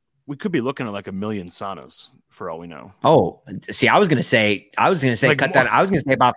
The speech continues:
Speaker 2: three million saunas.
Speaker 1: Okay, so maybe, yeah, maybe a, a sauna for every person in Finland.
Speaker 2: 'Cause if you think about it in America, if there's three hundred million people, uh, Google, see if you can Google how many cars are in America.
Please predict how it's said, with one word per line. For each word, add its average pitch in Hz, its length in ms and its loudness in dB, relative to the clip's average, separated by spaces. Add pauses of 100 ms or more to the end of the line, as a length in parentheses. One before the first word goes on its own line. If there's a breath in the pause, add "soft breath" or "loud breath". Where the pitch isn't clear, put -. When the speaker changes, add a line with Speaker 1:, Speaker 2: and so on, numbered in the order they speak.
Speaker 2:
three 160 220 4
million 107 380 -2
saunas. 95 680 -8
Speaker 1:
Okay, 196 480 2
so 175 200 -2
maybe, 185 260 -2
yeah, 170 240 0
maybe 151 540 0
a, 139 100 0
a 135 220 -2
sauna 160 400 -4
for 156 180 -10
every 131 260 -8
person 110 580 -12
in 104 120 -12
Finland. 98 380 -6
Speaker 2:
'Cause 202 160 4
if 214 80 2
you 262 80 2
think 262 180 0
about 214 180 4
it 185 80 2
in 165 80 -2
America, 160 460 4
if 117 140 -2
there's 208 160 4
three 233 140 4
hundred 185 160 4
million 156 260 2
people, 117 520 -2
uh, - 60 -8 (400)
Google, 254 380 4
see 247 160 2
if 294 80 -2
you 370 40 -2
can 214 160 0
Google 165 260 0
how 143 180 -2
many 131 180 -2
cars 90 480 -4
are 90 80 -8
in 87 80 -8
America. 82 540 -10